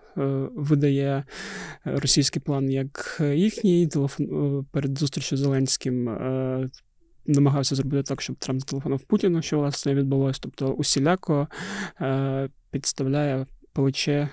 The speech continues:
дружнє, я не знаю, братське, е, знову ж таки, своїм російським, е, друзям-товаришам. І з цього випливає ситуація, що цей план, до якого нас намагаються змусити, цей вигідний план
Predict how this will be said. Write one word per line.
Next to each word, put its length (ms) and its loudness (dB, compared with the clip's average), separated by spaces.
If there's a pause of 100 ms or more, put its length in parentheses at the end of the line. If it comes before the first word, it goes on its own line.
дружнє, 460 0
я 60 0
не 100 0
знаю, 180 -2
братське, 420 -2
е, 640 -2
знову 180 0
ж 100 -8
таки, 260 -4
своїм 320 0
російським, 500 -4 (560)
е, 180 0
друзям-товаришам. 800 0
І 140 4
з 100 4
цього 440 6
випливає 420 4
ситуація, 540 0
що 800 -2 (200)
цей 260 0
план, 440 2
до 80 4
якого 220 2
нас 160 0
намагаються 340 2
змусити, 640 2 (280)
цей 260 0
вигідний 400 2
план 380 -4